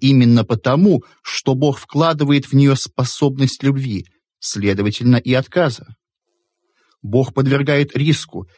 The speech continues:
вечной гибели совершеннейшее своё творение именно для того, чтобы оно стало совершеннейшим.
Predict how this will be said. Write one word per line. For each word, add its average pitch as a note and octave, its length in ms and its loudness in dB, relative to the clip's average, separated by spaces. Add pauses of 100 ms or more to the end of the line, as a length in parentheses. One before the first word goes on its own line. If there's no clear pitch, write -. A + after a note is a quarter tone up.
(120)
вечной C3+ 460 0
гибели D3 360 0
совершеннейшее D3 960 0
своё C#3+ 300 -2
творение C#3+ 440 0
именно C#3 480 2
для B2+ 160 0
того, D#3+ 400 0 (220)
чтобы C#3 340 -2
оно C#3+ 160 2
стало C#3+ 420 -2 (120)
совершеннейшим. C3+ 1400 0